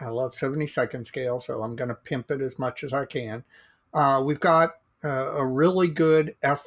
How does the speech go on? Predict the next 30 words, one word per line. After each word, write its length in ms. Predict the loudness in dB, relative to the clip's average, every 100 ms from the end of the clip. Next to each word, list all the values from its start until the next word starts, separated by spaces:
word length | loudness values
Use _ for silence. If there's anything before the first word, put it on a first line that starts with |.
| -2
four 340 | 2 4 2 0
F 200 | -2 -2
four 540 | -6 -2 0 2 0
from, 420 | -4 -4 -4 -4 -6
uh, 220 | -6 -10 _ _ _ _ -12
uh, 340 | -8 -8 -8 -4
Hasegawa. 840 | 4 4 4 2 4 2 0 -6 -10 _ -8
Uh, 160 | -8 -4
even 280 | -4 -2 -2
though 140 | -2
it's 120 | -2
a 40 | -2
little 300 | 0 0 2
long 280 | 0 0 -2
in 100 | -4
the 120 | -6 -6
tooth, 440 | -2 -2 -4 -8
there's 360 | -4 -4 -4 -8
some 460 | -10 -10 -8 -12 -16 _ _ _ _ 4
aftermarket 800 | 4 4 0 2 0 0 -6 -4
for 300 | 0 0 0
it. 120 | -4
You 100 | -8
can 240 | -8 -6
really 320 | -4 0 0
build 440 | -2 -2 -2 -4 -4
a 140 | -6
real 320 | -6 -4 -4 -2
nice 360 | -4 -6 -8
F 140 | -8